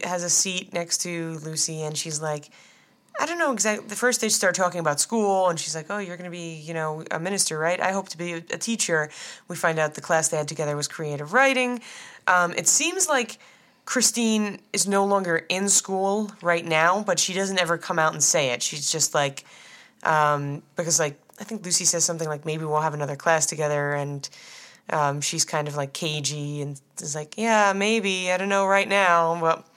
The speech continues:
so, um, w-,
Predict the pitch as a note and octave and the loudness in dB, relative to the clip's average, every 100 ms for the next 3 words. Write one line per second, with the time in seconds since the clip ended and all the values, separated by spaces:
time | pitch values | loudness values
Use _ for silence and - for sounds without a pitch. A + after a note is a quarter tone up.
0 | - - - - - - G#3 F#3 F3+ F3+ | -20 -18 -18 -18 -4 2 6 6 6 6
1 | - E3+ E3 E3 E3 - - _ _ - | 4 4 4 2 -6 -10 -16 _ _ -20
2 | - _ _ _ _ F2 A2 | -20 _ _ _ _ -14 -14